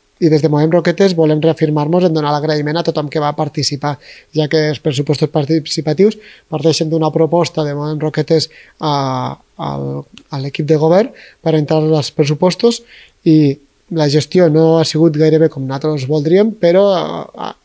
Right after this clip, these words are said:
hem aconseguit que la gent pugui participar i votar i escollir en què volen que es gasten els diners del nostre municipi. Tot això hem demanat a l'Ajuntament que les altres propostes que hi havien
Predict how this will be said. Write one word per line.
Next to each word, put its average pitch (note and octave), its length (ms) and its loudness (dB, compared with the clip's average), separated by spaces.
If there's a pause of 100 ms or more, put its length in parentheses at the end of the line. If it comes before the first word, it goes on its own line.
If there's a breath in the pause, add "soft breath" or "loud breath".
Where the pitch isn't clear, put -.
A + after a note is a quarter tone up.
(140)
hem D#3+ 280 -2
aconseguit D#3 400 -2
que E3+ 80 0
la D3 100 2
gent D#3 200 0 (340 loud breath)
pugui F3 200 6
participar D3 440 0
i F#3 80 4
votar D#3 300 2 (280 loud breath)
i D#3+ 100 2
escollir D#3 440 2
en D#3+ 100 0
què E3 140 0
volen D#3+ 200 2
que D#3+ 100 0
es C#3+ 60 0
gasten D3+ 280 -2
els C3 80 -4
diners B2+ 240 -6
del D3+ 100 -4
nostre C#3 260 -4
municipi. C3+ 500 -6 (340 loud breath)
Tot D#3 160 0
això D#3+ 260 2
hem E3+ 120 -2
demanat D3+ 280 -4
a D3 60 -6
l'Ajuntament D3 580 -4 (320 soft breath)
que D#3+ 120 -2
les D3+ 80 0
altres D#3 220 -2
propostes E3 420 0
que - 120 -2
hi D3+ 60 0
havien E3+ 360 2